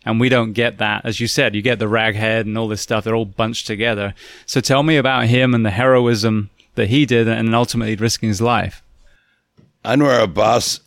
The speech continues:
Speaker 2: <clears throat> was <clears throat> one of our translators, and I also call them fixers. Um, he's a, just a, a very, a very, very nice man. <laughs> And one of his jobs,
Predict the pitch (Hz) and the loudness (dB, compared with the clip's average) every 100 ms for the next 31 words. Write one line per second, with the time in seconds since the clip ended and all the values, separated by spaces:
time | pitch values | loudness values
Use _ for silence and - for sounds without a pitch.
0 | _ - - 110 120 101 113 _ - - | _ -12 -6 -4 -2 -2 -6 _ -14 -12
1 | 127 117 143 156 135 123 113 - _ _ | -12 -8 -2 0 2 2 0 -4 _ _
2 | _ _ - - 151 156 151 123 135 131 | _ _ -20 -10 -4 -2 -2 2 4 4
3 | 120 98 - _ _ _ _ _ 101 113 | 2 0 -6 _ _ _ _ _ 0 2
4 | 117 113 104 101 101 85 - 127 - 90 | 2 0 -2 0 0 -2 -4 -4 -2 -2
5 | 78 69 - - - - _ _ _ _ | -2 -4 -8 -10 -14 -20 _ _ _ _
6 | _ _ 73 73 76 76 73 69 _ _ | _ _ -6 -2 -2 -2 -4 -8 _ _
7 | _ _ _ _ _ _ _ _ _ - | _ _ _ _ _ _ _ _ _ -6
8 | 107 117 90 _ _ - - _ _ _ | -4 -4 -6 _ _ -20 -20 _ _ _
9 | _ - - 120 - - - 76 - 85 | _ -20 -6 -6 -4 -8 -10 -12 -12 -10
10 | 80 82 87 110 95 82 76 98 85 113 | -8 -6 0 0 0 -2 -6 -6 -2 0
11 | 110 92 95 87 85 90 - 82 82 80 | 2 2 0 0 0 -2 -4 -4 -2 -2
12 | 76 - _ _ - - - - - _ | -4 -12 _ _ -20 -16 -12 -12 -14 _
13 | - _ _ 82 78 - _ _ _ _ | -20 _ _ -10 -10 -12 _ _ _ _
14 | - 120 113 104 82 98 98 98 90 - | -2 0 0 -2 0 0 2 2 0 -2
15 | - | -6